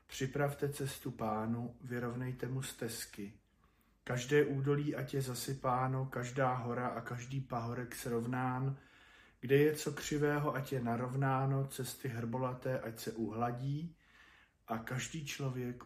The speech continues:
uzří boží spásu." Každý z nás v životě cestuje. Cestování je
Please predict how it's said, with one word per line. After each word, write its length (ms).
uzří 500
boží 420
spásu." 720
Každý 380
z 80
nás 340
v 40
životě 600
cestuje. 760
Cestování 960
je 340